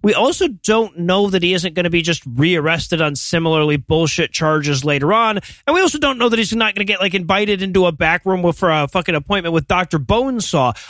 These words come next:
Uh, until he's free to rejoin his family in Canada, we need to continue to advocate for his safety. But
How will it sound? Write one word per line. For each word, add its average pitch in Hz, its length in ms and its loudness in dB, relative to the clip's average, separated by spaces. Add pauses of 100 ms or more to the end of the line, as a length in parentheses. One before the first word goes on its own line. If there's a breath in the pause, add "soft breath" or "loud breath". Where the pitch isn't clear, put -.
Uh, 202 140 0
until 214 320 0
he's 285 320 2
free 233 240 0
to 208 80 2
rejoin 202 460 2
his 185 160 2
family 185 320 0
in 165 80 -2
Canada, 185 420 0
we 170 120 2
need 214 160 0
to 247 80 0
continue 233 520 0
to 196 160 0
advocate 185 480 0
for 170 120 -2
his 156 160 2
safety. 160 280 -2
But 160 220 0